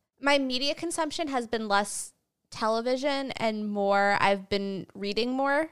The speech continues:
for the first time this year, which is very refreshing for me, <laughs> um, 'cause it's been a tough year to focus on reading books. I feel like this year I have bought more books than I have ever bought,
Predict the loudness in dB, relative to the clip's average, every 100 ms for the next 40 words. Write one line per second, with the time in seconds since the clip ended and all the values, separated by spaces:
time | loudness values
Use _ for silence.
0 | _ 0 0 2 0 0 -2 -2 -2 -2
1 | -2 0 0 0 -2 -4 -2 0 0 -2
2 | -2 -6 -8 -12 2 6 8 8 4 4
3 | 4 2 0 -2 0 0 4 4 4 2
4 | -8 -16 _ _ 4 6 8 6 0 -4
5 | -4 -4 0 0 0 0 0 0 0 2
6 | 2 -2 -4 -2 -2 -2 -2 -2 -4 -6
7 | -6 -2 0 0 -2 -4 -8 -12 _ -2
8 | 0 4 2 2 -2 0 0 0 -2 -4
9 | 0 2 4 2 4 2 0 _ _ 4
10 | 4 4 2 2 4 2 2 0 -6 0
11 | 4 6 4 2 2 2 2 -2 2 4
12 | 6 4 2